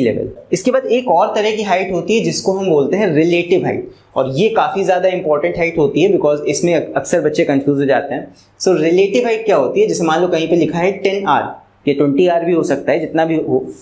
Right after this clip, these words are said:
उसके बगल में बस R लिखा होगा। So इसका मतलब क्या होता है, अब यहाँ पे height हम sea level से नहीं नापते हैं, नाम से ही पता लग रहा है relative height। जैसे मान लो दो जगह हैं, एक ज़मीन है और ज़मीन के ऊपर आपका मान लो कोई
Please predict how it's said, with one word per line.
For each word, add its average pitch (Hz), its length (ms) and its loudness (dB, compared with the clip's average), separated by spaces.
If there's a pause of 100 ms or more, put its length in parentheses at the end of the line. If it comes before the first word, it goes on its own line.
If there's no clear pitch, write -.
(120)
उसके 156 200 0
बगल 196 240 2
में 220 100 -2
बस 240 240 -4
R 151 260 2
लिखा 131 200 -2
होगा। 113 340 -2 (260)
So 214 120 2
इसका 208 320 0
मतलब 240 240 0
क्या 190 160 2
होता 135 240 0
है, 190 140 0
अब 165 180 0
यहाँ 160 300 0
पे 220 80 2
height 185 260 -2
हम 233 120 0
sea 226 300 0
level 185 280 4
से 190 120 0
नहीं 156 220 2
नापते 117 300 -2
हैं, 104 120 -8 (300)
नाम 135 220 0
से 208 100 0
ही 220 80 2
पता 160 140 0
लग 151 140 2
रहा 240 100 2
है 196 120 0
relative 180 500 2
height। 113 280 -2 (240)
जैसे 143 120 0
मान 196 160 0
लो 233 100 2
दो 185 260 2
जगह 185 200 0
हैं, 135 260 -2
एक 143 180 0
ज़मीन 156 380 2
है - 100 -4
और 156 160 0
ज़मीन 156 340 2
के 190 60 4
ऊपर 180 200 2
आपका 156 240 2
मान 147 220 0
लो 196 60 6
कोई 196 240 2